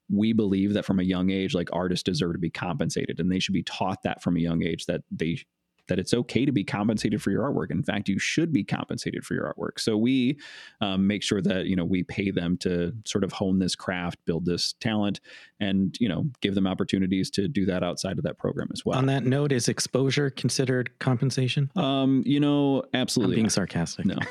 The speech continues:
Speaker 1: <laughs> I know, I know. Um, outside of the visual arts service, we also have community events. Um, so some of that is our Festival of Trees, our Chalk Art Festival,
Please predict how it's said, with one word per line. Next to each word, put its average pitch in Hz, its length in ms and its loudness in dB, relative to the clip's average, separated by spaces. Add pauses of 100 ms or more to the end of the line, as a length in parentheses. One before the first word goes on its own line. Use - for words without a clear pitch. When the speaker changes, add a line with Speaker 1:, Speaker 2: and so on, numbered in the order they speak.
Speaker 1:
<laughs> - 960 -2
I 110 140 2
know, - 500 -2
I 127 60 2
know. - 100 2 (880)
Um, 107 460 2
outside 117 260 2
of 104 60 4
the 104 60 2
visual 98 260 4
arts 117 160 0
service, 104 240 2
we 98 80 4
also 92 200 2
have 90 280 0
community 104 680 4 (260)
events. 104 540 2
Um, 90 200 2
so 98 160 0
some 98 200 2
of 98 80 2
that 92 140 0
is 87 80 0
our 87 140 0
Festival 87 360 -2
of 85 80 -4
Trees, 113 500 2
our - 140 -2
Chalk 104 300 -2
Art 95 160 -2
Festival, 92 580 0